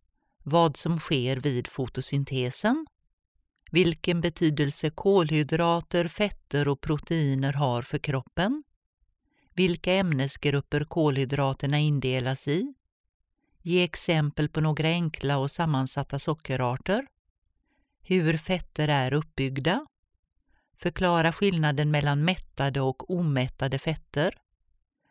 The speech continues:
hur proteiner är uppbyggda,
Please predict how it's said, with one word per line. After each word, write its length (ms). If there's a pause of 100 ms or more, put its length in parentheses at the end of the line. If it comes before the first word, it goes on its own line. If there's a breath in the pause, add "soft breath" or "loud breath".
(180)
hur 340
proteiner 840
är 200
uppbyggda, 600